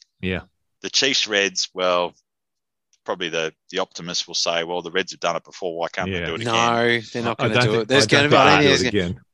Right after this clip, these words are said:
Speaker 3: there's not gonna be any upsets this weekend.
Speaker 2: The
Speaker 3: I don't think.
Speaker 2: Satyrs Fiji one,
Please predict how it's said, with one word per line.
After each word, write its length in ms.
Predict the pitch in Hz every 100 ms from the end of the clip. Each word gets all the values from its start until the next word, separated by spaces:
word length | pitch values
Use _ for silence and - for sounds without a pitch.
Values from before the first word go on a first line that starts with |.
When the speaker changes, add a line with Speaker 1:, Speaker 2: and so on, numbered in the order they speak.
| -
Speaker 3:
there's 120 | 131
not 80 | 160
gonna 140 | 160 151
be 100 | 143
any 180 | 135
upsets 440 | 107 - - 95 -
this 200 | 101 -
weekend. 480 | 95 92 95 92 98 - _ _ -
Speaker 2:
The 60 |
Speaker 3:
I 20 | 104
don't 20 |
think. 100 | 104
Speaker 2:
Satyrs 380 | 123 151 156 127
Fiji 480 | - 117 104 107 104
one, 280 | 107 160